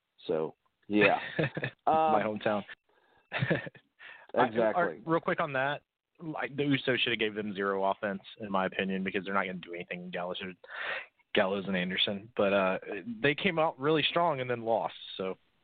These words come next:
Speaker 2: who knows? I could be wrong,
Speaker 1: Maybe
Speaker 2: but I
Speaker 1: they,
Speaker 2: just see
Speaker 1: maybe
Speaker 2: them
Speaker 1: they
Speaker 2: getting
Speaker 1: are.
Speaker 2: buried
Speaker 1: Maybe,
Speaker 2: a lot.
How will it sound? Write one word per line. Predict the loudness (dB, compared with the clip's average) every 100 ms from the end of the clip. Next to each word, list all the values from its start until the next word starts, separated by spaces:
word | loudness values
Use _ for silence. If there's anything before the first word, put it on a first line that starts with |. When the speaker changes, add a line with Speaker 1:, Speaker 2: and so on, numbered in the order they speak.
| _ _ _ _ 0
Speaker 2:
who | 2
knows? | 2 2
I | 0
could | 0 -2
be | -2 2
wrong, | 4
Speaker 1:
Maybe | 4 4
Speaker 2:
but | 2
I |
Speaker 1:
they, | 0
Speaker 2:
just | 0
see |
Speaker 1:
maybe | 0 0
Speaker 2:
them | 0
Speaker 1:
they |
Speaker 2:
getting | 0 2
Speaker 1:
are. | 0
Speaker 2:
buried | -2 -4 -2
Speaker 1:
Maybe, | 0
Speaker 2:
a |
lot. | -2